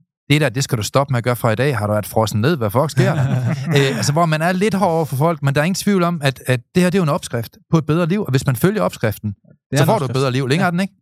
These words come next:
Speaker 3: Nej. Jamen, der er også, der er, det er jo ikke, det er jo ikke kun angst og depression, det er også sociale spilleregler. Det er jo det, der er
Speaker 2: Mhm.
Speaker 3: fedt at se.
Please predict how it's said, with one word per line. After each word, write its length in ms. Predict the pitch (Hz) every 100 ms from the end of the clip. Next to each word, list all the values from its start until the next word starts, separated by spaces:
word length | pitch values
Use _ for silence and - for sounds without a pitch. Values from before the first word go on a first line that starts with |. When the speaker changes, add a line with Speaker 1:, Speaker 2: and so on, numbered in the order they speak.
| 143
Speaker 3:
Nej. 120 | 131 _ _ _ _ 160
Jamen, 80 |
der 60 | 151
er 60 | 139
også, 200 | 208 -
der 80 | 127
er, 100 | 143
det 120 | 151
er 40 |
jo 60 | 127
ikke, 120 | 135
det 60 | 113
er 40 |
jo 40 |
ikke 80 | 147
kun 120 | 208
angst 180 | 190 165 151
og 60 |
depression, 300 | 131 135 156
det 60 | 127
er 40 |
også 180 | 117 -
sociale 360 | - 143 233 160
spilleregler. 400 | 139 123 113 110
Det 80 |
er 40 | 131
jo 40 |
det, 100 | 185
der 60 | 156
er 40 |
Speaker 2:
Mhm. 40 | 120
Speaker 3:
fedt 100 | 165
at 60 |
se. 200 | 143 156